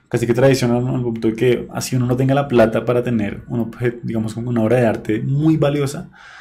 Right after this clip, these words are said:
por lo menos un cuadro de un paisaje basta.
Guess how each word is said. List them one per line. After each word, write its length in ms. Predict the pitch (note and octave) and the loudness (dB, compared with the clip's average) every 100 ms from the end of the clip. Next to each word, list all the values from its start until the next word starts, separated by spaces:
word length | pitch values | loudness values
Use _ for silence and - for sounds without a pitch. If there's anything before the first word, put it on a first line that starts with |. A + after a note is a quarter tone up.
| - _ - | -20 _ -4
por 120 | C3 | 0
lo 80 | A#2+ | 2
menos 360 | A2+ A2+ A2 | 4 4 0
un 320 | - D3+ C#3+ C3+ | -8 -6 -4 -2
cuadro 520 | D3+ C#3+ B2+ B2+ C3+ | 2 4 4 2 2
de 80 | B2 | 0
un 80 | |
paisaje 680 | A2+ A2+ A2+ A2+ A2 A#2 A#2+ A#2+ B2+ B2 | 0 0 0 -2 -2 -2 -2 -4 -6 2
basta. 500 | A2 - - - | 2 2 -6 -14